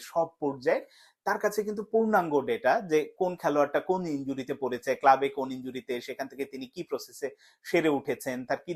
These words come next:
ধরনের চিকিৎসা দরকার, বা তার এই যে খেলার মধ্যে যে প্রবণতা, ইনজুরি প্রবণতা তার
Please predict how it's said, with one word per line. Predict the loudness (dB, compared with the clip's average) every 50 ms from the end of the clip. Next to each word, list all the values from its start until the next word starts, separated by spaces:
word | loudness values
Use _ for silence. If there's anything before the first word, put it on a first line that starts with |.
| 0
ধরনের | 0 0 0 0 -4
চিকিৎসা | -6 -10 -10 -10 -12 -6 -4 -2
দরকার, | 0 0 -2 0 2 2 2 2
বা | 0 -2 -4
তার | 0 _ 2 2 2
এই | 0 -2 -2 -4 -6 -4 -2
যে | -2 -2 -4 -8 _ _ _ _ _ -20 -18 -18 -18 -18 0
খেলার | 4 8 10 10 10 8 6 2
মধ্যে | 0 0 0 -2 0
যে | 0 0 2
প্রবণতা, | 2 4 4 4 2 0 0 0 0 0 0 -6
ইনজুরি | -8 -4 -2 -2 -2 0
প্রবণতা | 0 0 0 0 0 -4 -4 -6 -6 -8
তার | -6 _ -6